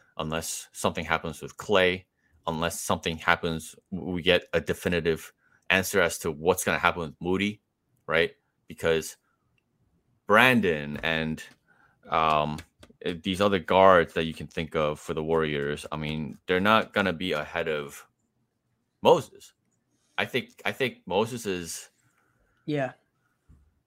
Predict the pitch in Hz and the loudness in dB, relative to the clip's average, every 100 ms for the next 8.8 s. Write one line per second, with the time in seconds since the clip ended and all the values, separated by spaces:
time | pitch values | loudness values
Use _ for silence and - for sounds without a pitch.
0 | - - - - - - 127 123 - 85 | -12 -10 -10 -4 -4 -4 -4 -4 -6 -10
1 | 73 92 101 - 71 76 82 98 104 101 | -4 -2 -2 -6 -10 -8 -8 -6 -4 -4
2 | 85 87 87 82 73 71 90 - 95 80 | -6 -8 -8 -8 -8 -6 -6 -6 -12 -10
3 | 73 95 127 170 156 113 87 80 98 95 | -6 -4 -4 -6 -4 0 0 -2 -6 -6
4 | 92 87 87 - 104 87 - - 101 52 | -6 -4 -6 -6 -10 -12 -12 -6 -4 -4
5 | 85 - _ _ _ _ _ _ _ _ | -8 -16 _ _ _ _ _ _ _ _
6 | _ _ _ _ _ - 90 82 71 67 | _ _ _ _ _ -8 -4 -4 -4 0
7 | 208 220 202 165 180 185 170 - 147 - | 2 4 6 10 10 10 2 -2 -8 0
8 | 160 156 147 - 151 143 131 | 6 6 4 -2 -2 -2 -2